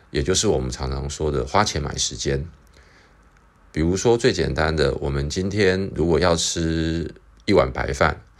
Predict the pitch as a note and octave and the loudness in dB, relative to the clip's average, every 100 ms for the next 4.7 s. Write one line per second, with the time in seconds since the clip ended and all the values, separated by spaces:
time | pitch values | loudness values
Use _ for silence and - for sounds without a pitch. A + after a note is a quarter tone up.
0 | - - C#2+ D#2 D#2 C#2 B1+ A2+ G#2+ - | -20 -8 -4 -2 0 -2 -2 -2 -2 -2
1 | C#2 B1+ B1+ C2 C2+ - E2+ D2+ - - | -4 -4 -4 -4 -4 -2 -2 -2 -6 -20
2 | - - - D2+ C#2 C#2+ D#2 - _ _ | -20 -14 -4 -2 0 -2 -6 -10 _ _
3 | _ _ - - D2+ C#2+ - G#2 F2+ D2+ | _ _ -10 -6 -2 -2 4 8 8 6
4 | D2 E2 D2+ C2+ F#2 E2 | 0 0 -2 0 2 2